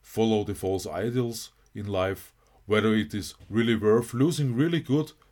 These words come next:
and true friendships, of which there are not too many in life anyway. I maintain that no product,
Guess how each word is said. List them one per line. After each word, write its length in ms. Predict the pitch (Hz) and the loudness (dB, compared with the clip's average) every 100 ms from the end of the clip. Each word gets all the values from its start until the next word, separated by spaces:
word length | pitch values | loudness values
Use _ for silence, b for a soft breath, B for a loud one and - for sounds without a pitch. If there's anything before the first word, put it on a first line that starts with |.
| - | -8
and 140 | 131 | -4
true 160 | 143 151 | 0 0
friendships, 680 | 131 143 165 95 - - b b b | -2 -4 -6 -8 -8 -14 b b b
of 160 | 101 | -2
which 220 | 120 127 - | 0 0 2
there 180 | 117 | 2
are 40 | 113 | 4
not 360 | 110 117 - - _ - | 2 0 -2 -20 _ -2
too 120 | 120 | -2
many 260 | 120 120 127 | 0 0 0
in 120 | 113 | 2
life 280 | 104 113 113 | 0 0 -2
anyway. 420 | 123 143 85 69 _ _ _ _ b b b b b b b | 0 0 -2 -10 _ _ _ _ b b b b b b b
I 80 | 98 | -4
maintain 720 | 107 110 160 165 147 147 147 - b | -2 0 -2 2 2 2 -4 -8 b
that 320 | - 117 117 117 | 2 2 2 0
no 180 | 151 | 2
product, 600 | 180 151 170 135 101 - | 4 6 6 4 0 -8